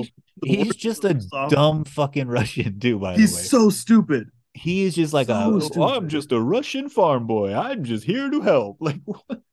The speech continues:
Speaker 2: Oh my God. But, like, the people didn't like him, not 'cause he's a mutant,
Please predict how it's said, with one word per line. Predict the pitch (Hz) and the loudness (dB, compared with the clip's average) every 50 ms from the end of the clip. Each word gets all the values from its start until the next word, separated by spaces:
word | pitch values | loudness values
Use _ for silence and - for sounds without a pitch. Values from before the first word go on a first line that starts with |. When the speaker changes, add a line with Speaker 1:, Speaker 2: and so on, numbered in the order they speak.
| - | -8
Speaker 2:
Oh | - 196 208 208 | -4 -2 -2 -2
my | 190 170 165 | 0 -2 -2
God. | 156 131 160 160 165 160 143 120 110 - - - _ | -2 -2 -2 -2 -2 -2 -4 -4 -8 -12 -20 -8 _
But, | - 214 202 | 0 0 2
like, | 208 202 190 160 - - - - | 4 2 2 0 -4 -14 -6 -2
the | 185 185 | -2 2
people | - 247 320 320 294 233 | 4 4 4 4 2 0
didn't | 180 220 214 190 | 2 2 0 2
like | 180 208 233 - | 2 0 2 2
him, | 196 170 | 2 2
not | 165 - - - | 0 0 0 2
'cause | 240 214 | 0 0
he's | 170 147 | 0 0
a | 147 | -2
mutant, | 147 175 269 277 190 165 156 | -2 0 0 0 0 -2 -4